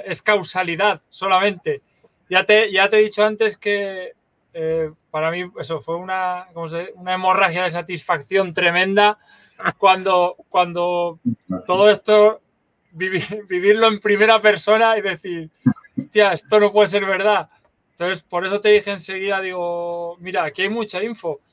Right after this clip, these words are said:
Y no te olvides que, que ahora estamos hablando, eh, o sea, generalidades, pero con terminología muy concreta,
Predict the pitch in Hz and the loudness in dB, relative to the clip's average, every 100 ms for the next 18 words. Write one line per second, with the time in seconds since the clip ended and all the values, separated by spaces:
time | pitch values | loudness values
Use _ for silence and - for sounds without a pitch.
0 | _ _ - _ _ 165 180 190 214 214 | _ _ -20 _ _ -10 -6 0 0 2
1 | 226 233 233 - _ _ _ _ _ - | 2 2 0 -6 _ _ _ _ _ -10
2 | 175 165 165 160 160 165 _ _ _ _ | -4 -2 0 -2 -4 -6 _ _ _ _
3 | 165 196 208 226 233 208 208 220 220 233 | -4 -2 0 -2 -4 -4 -4 -4 -4 -8
4 | 247 247 254 _ _ 247 247 _ 170 165 | -10 -10 -12 _ _ -20 -20 _ -10 -8
5 | 160 165 160 160 - - _ - 160 151 | -6 -8 -10 -14 -20 -20 _ -16 -10 -10
6 | 151 _ _ - 190 196 190 190 196 220 | -12 _ _ -10 -6 -2 -2 0 2 2
7 | 233 - 214 208 208 190 185 190 190 180 | 0 0 2 2 2 -2 -10 -10 -12 -8
8 | 175 - 202 208 202 214 208 196 175 214 | -8 -4 -2 0 0 -4 -2 -4 -4 -4
9 | 214 220 185 | -2 -4 -6